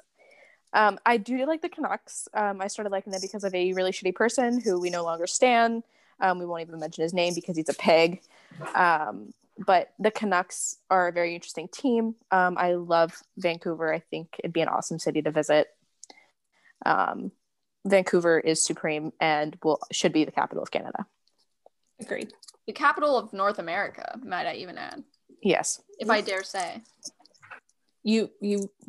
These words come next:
Speaker 2: you dare say.
Speaker 3: I
Speaker 1: Yes.
Speaker 3: dare. Truth or dare? I dare say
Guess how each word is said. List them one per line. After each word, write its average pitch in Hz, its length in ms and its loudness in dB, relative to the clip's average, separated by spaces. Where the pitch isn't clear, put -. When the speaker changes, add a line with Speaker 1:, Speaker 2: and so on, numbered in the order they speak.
Speaker 2:
you 202 160 -2
dare 185 340 0
say. - 180 -12
Speaker 3:
I 202 80 0
Speaker 1:
Yes. 170 160 2
Speaker 3:
dare. 180 220 -2
Truth 202 40 -8
or 196 60 -8
dare? 202 300 -2
I 185 100 -4
dare 180 220 -4
say 170 280 -8